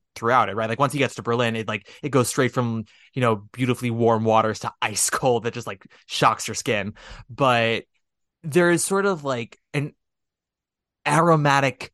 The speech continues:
sense about the music. It's just, like, it fills the air and you just, it envelops you completely. And you really can't capture that in a movie, especially if it's, you know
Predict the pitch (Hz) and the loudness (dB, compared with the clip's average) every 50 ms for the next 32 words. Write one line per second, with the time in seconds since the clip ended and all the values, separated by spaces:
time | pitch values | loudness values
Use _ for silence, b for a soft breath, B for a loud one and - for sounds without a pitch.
0 | _ - - - - - 135 131 127 123 - 135 107 113 110 107 - - 107 110 | _ -14 -12 -10 -6 -4 -2 -2 -4 -4 -6 -4 0 0 0 0 -2 -6 -6 -4
1 | 113 117 107 - 101 98 - 131 123 135 123 - 135 - 127 - - - - - | -4 -6 -4 -6 -8 -6 -6 -6 -4 -4 -2 -2 -2 -2 -4 -6 -6 -8 0 4
2 | 147 156 165 160 151 131 - 127 113 - 107 113 113 113 107 101 101 - - 113 | 4 6 6 4 2 0 -4 -8 -8 -4 -2 -2 0 0 0 -2 -4 -4 -6 -6
3 | 113 113 110 110 123 123 117 - 117 - - 147 131 123 120 120 117 117 127 120 | -6 -6 -6 -4 -6 -4 -4 -4 -6 -4 -2 0 0 0 0 -2 0 0 2 2
4 | 123 127 123 113 - - 117 107 98 - - 107 92 - - 127 117 - - 104 | 4 2 0 -2 -4 -10 -10 -12 -14 -14 -16 -18 -18 -10 -8 -8 -8 -6 -8 -10
5 | 87 - - B B B B B B B _ _ 127 127 123 120 117 117 113 113 | -10 -10 -14 B B B B B B B _ _ -2 0 2 2 0 0 0 0
6 | 113 110 - - _ _ _ _ _ _ _ _ _ _ _ _ 185 170 175 170 | -2 -4 -6 -8 _ _ _ _ _ _ _ _ _ _ _ _ 0 2 2 2
7 | 147 165 190 208 208 208 190 - - - - 151 139 127 107 - - - 139 139 | 2 2 2 2 2 0 -2 -4 -8 -10 -8 -8 -8 -8 -10 -10 -6 -6 -6 -6
8 | - - 127 120 110 107 104 104 104 104 104 110 117 127 139 151 151 135 120 107 | -4 -4 -4 -2 0 0 -2 -2 -4 -6 -6 -6 -4 -2 0 0 -2 0 -2 -4
9 | 101 95 98 95 b b b b _ _ - 127 - - - - 165 165 165 - | -4 -4 -8 -10 b b b b _ _ -8 -6 -4 -6 -4 0 2 2 2 2
10 | - 170 147 139 127 120 - 117 120 104 - 120 110 101 - - - 117 113 110 | 0 0 0 0 0 0 -2 -4 -6 -4 -4 -6 -6 -6 -6 -10 -10 -6 -4 -2
11 | 104 101 98 101 - - | 0 0 -2 -4 -8 -12